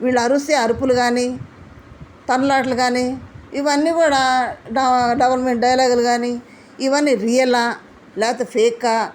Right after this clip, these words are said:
ఇక్కడ నటిస్తున్నారా అనేది కూడా గమనించారంట. గమనిస్తూ ఒకళ్ళు పెద్దగా అరిచారనుకో, "ఎందుకు పెద్దగా అరుస్తున్నావు,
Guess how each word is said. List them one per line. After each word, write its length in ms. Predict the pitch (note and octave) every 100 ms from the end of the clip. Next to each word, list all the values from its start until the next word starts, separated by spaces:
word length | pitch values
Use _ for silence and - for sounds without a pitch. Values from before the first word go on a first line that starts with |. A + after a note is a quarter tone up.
| -
ఇక్కడ 180 | - A#3
నటిస్తున్నారా 920 | G#3 B3 C4+ - A#3+ A3+ A3 G#3+ G3+ - - - - - A#3+
అనేది 280 | C4 C#4+
కూడా 280 | C#4+ D4+ F#4 B4 - G#3
గమనించారంట. 640 | B3+ A#3+ A3+ G#3 F#3 E3 D3+ - - - - - - - -
గమనిస్తూ 720 | B3 D#4 D#4 - A#3+ A3+ A3+ - -
ఒకళ్ళు 240 | B3 C#4+
పెద్దగా 380 | C4+ A3+ D4 C#4
అరిచారనుకో, 640 | B3+ C#4 B3+ G#3+ G3 F#3
"ఎందుకు 260 | F3+ A3+ A#3+
పెద్దగా 280 | A#3+ A#3 A#3+
అరుస్తున్నావు, 440 | A#3 - A3+